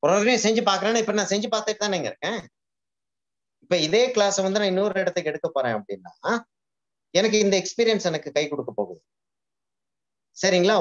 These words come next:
ஒரு point. இன்னொரு point, என்னென்ன subject நான் பேப்பர்ல நான் note பண்ணி வச்சிருக்கேன். நீங்க பாத்தீங்களா, என்னென்ன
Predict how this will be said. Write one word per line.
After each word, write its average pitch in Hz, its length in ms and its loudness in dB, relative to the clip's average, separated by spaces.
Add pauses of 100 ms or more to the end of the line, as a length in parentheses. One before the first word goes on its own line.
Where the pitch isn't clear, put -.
ஒரு 196 200 4
point. 165 380 0 (760)
இன்னொரு 269 380 2
point, 165 460 0 (1500)
என்னென்ன 269 400 2
subject 220 380 -4
நான் 190 280 -2 (120)
பேப்பர்ல 233 400 0
நான் 180 240 0
note 220 140 -2
பண்ணி 220 220 -2
வச்சிருக்கேன். 151 360 -4
நீங்க 139 180 -2 (120)
பாத்தீங்களா, 180 300 -2
என்னென்ன 175 360 0